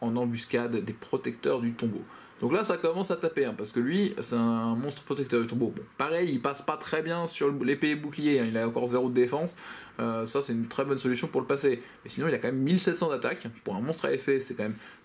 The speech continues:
très très fort, et en plus, c'est un protecteur du tombeau, donc il peut bénéficier de certains boosts de l'archétype. Et il nous dit que lorsque cette carte est retournée face recto,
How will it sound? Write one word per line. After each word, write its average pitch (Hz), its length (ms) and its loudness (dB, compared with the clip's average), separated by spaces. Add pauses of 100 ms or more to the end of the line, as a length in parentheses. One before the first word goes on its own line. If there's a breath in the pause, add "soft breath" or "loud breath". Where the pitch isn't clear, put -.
très 175 160 0
très 170 160 0
fort, 156 300 0
et - 20 -4
en 113 60 -2
plus, 113 140 -10
c'est 113 80 -6
un 104 60 -4
protecteur 123 440 2
du 120 100 2
tombeau, 120 300 4
donc 104 160 -6
il 104 60 -18
peut 104 180 -6
bénéficier 117 640 0
de 117 40 -6
certains 101 320 -6
boosts 135 440 -4
de 87 360 -2
l'archétype. - 480 -4 (520 loud breath)
Et 233 140 4
il 220 80 6
nous 143 100 4
dit 202 120 0
que 143 100 2
lorsque 135 340 2
cette 190 160 0
carte 185 240 0
est 113 40 4
retournée 160 340 2
face - 200 -2
recto, - 400 -4